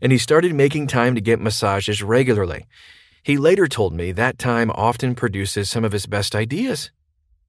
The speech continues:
A massage does not seem like a way to be more productive or follow your passion,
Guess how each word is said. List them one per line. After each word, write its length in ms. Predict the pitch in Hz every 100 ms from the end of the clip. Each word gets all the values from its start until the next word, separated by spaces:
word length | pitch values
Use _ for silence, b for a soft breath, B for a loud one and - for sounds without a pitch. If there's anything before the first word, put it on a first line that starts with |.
| _ _ -
A 60 |
massage 540 | 139 127 185 185 196 156
does 280 | 160 147 -
not 320 | 147 143 -
seem 320 | - 135 135 127
like 200 | 110 117
a 80 |
way 220 | 107 101 104
to 80 |
be 140 | 101 104
more 180 | 101 95
productive 640 | 107 123 151 143 107 117
or 100 | 113
follow 240 | 104 98 98
your 160 | 101
passion, 500 | 101 147 127 - 80